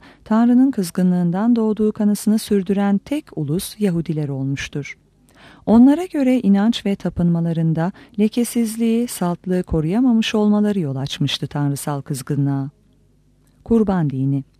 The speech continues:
Eski Ahdin çoğunlukla tutsaklık döneminden sonra derlenmiş yapıtları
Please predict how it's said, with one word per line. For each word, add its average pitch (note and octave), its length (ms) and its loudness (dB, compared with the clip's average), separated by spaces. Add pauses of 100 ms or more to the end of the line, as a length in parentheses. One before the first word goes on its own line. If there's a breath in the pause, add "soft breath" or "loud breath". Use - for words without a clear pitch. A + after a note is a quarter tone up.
(840 soft breath)
Eski C4 420 0
Ahdin F#3+ 440 2
çoğunlukla F#3+ 680 0
tutsaklık F3 680 -6
döneminden E3 560 0
sonra G#3+ 380 0
derlenmiş F#3 600 0
yapıtları F#3+ 600 -2